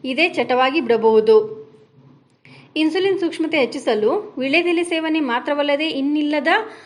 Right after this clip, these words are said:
ಕೆಲವು ಕೆಲಸಗಳನ್ನು ಮಾಡಬಹುದು. ಮುಖ್ಯವಾಗಿ ಒಳ್ಳೆಯ ಆಹಾರ, ಹೊರಗಡೆ ದೈಹಿಕ ಚಟುವಟಿಕೆಗಳಲ್ಲಿ ತೊಡಗಿಕೊಳ್ಳುವುದು, ಆರೋಗ್ಯಕಾರಿ ತೂಕ ನಿರ್ವಹಣೆ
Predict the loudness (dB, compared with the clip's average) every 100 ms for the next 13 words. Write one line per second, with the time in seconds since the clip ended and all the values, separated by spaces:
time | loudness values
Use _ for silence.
0 | _ 0 2 4 2 0 0 -4 -2 -2
1 | 0 0 0 0 2 2 0 -2 -4 -2
2 | -2 0 2 4 4 2 0 0 -2 -4
3 | -14 -4 0 0 0 0 0 0 -4 -6
4 | -8 -4 -2 0 0 -2 -2 -2 0 0
5 | 2 0 -2 -4 -8 -20 _ 0 2 0
6 | -2 -4 -2 -2 -4 -6 -4 -4 -2 -2
7 | -2 -2 -2